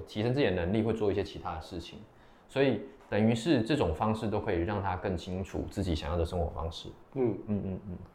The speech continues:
Speaker 2: 所以其实财务规划是为了要了解我们现在的，目前的目标跟现况的差距。
Speaker 1: 对，然后再借此做出策略，因应的策略。
Speaker 2: 嗯。
Speaker 1: 对，然后做出策略以后呢，我们才能去做出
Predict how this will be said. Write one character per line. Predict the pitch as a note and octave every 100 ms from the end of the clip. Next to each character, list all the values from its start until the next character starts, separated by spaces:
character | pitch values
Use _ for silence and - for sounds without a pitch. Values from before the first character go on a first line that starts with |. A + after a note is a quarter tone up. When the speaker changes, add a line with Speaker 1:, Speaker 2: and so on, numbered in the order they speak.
| - - - - - -
Speaker 2:
所 | -
以 | F#3+
其 | D3 C3+
实 | B2
财 | A#2 A#2
务 | A#2+
规 | B2 A#2
划 | A#2+ B2 G#2
是 | G#2+ - B2
为 | A#2
了 | G#2+ G#2+
要 | A#2
了 | G#2+ G2
解 | -
我 | G2
们 | F#2+ F#2+
现 | - A2
在 | G#2 G2+ F2+
的， | G2+ G2+ - - - -
目 | D3 D3
前 | - G#2 F#2+
的 | A2
目 | G2+ A2+ C#3
标 | A2 A2+ A2+ A2+ - -
跟 | B2+ A2 A2
现 | G#2 D#3+ G#2+
况 | - B2+ - - - - -
的 | G#2+
差 | - A2+
距。 | G#2+ - G#2+ - - - -
Speaker 1:
对， | A2+ F#2 D2 - - -
然 | A2
后 | D3
再 | D3+ C3
借 | - D3+ A2+
此 | - F2 D#2
做 | A#2+ G2+
出 | D#2 G2 G2 G2+
策 | - - A2+ F#2+
略， | G2+
因 | F2 G#2
应 | G#2
的 | E2+
策 | - G2+ F2
略。 | F2+ D2 - -
Speaker 2:
嗯。 | C3 B2+ B2 A#2+
Speaker 1:
对， | A2+
然 | G2
后 | G#2+
做 | B2 C#3
出 | C3
策 | - D3
略 | C3 A#2
以 | - D#2+ E2
后 | C#3 B2+
呢， | G2
我 | E2
们 | E2+ E2
才 | - F2+
能 | A2+ A#2+
去 | D3+
做 | D3+ C3+
出 | G#2+ A2+ A2+ A2+